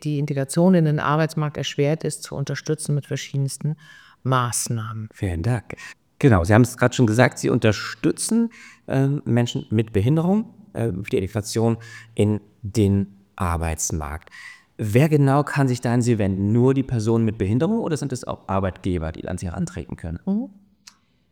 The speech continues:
Speaker 1: Ähm, beide letztendlich. Also in jeder Arbeitsagentur gibt es ein Reha-Team.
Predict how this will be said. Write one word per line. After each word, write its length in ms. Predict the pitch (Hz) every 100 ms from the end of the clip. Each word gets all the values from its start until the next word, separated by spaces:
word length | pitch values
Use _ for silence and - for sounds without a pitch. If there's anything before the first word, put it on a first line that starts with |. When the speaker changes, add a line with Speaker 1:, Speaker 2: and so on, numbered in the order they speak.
| -
Speaker 1:
Ähm, 640 | 175 180 185 185 190 180 185 -
beide 400 | 165 165 123 107 - _ -
letztendlich. 580 | 120 95 190 175 -
Also 160 | 147 165
in 100 | 175
jeder 300 | 160 185 226
Arbeitsagentur 1040 | 180 185 190 - 170 175 170 190 185 180 175 - - _
gibt 240 | 170 170
es 160 | 170 -
ein 160 | 147
Reha-Team. 680 | 139 160 170 202 208 240 269